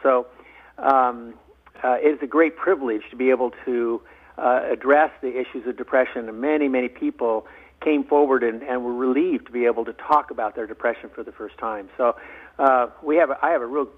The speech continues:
heart for people, uh, especially in the believing community, who are struggling, um, in ver-, with various, uh, kinds of issues, including, uh, depression and anxiety,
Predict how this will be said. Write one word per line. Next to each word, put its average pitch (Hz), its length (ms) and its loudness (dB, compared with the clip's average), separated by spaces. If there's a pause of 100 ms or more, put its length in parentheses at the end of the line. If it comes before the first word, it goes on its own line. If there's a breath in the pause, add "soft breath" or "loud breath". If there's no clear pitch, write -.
(100)
heart 131 440 0
for 131 100 -12
people, 117 640 -2
uh, 113 260 -2 (260)
especially 143 340 0
in 120 100 -4
the 113 260 -4
believing 131 340 -2
community, 120 560 -6 (340 loud breath)
who 151 160 2
are 131 120 6 (100)
struggling, 127 560 0 (120)
um, 110 260 -2 (540 soft breath)
in 127 200 -4
ver-, 135 160 2
with 127 160 -2
various, 123 380 4 (160)
uh, 120 100 -2
kinds 123 400 -6
of 113 180 -4 (120)
issues, 120 500 -2 (400 soft breath)
including, 143 640 2
uh, 117 220 0
depression 135 540 0
and 117 120 -6
anxiety, 117 560 0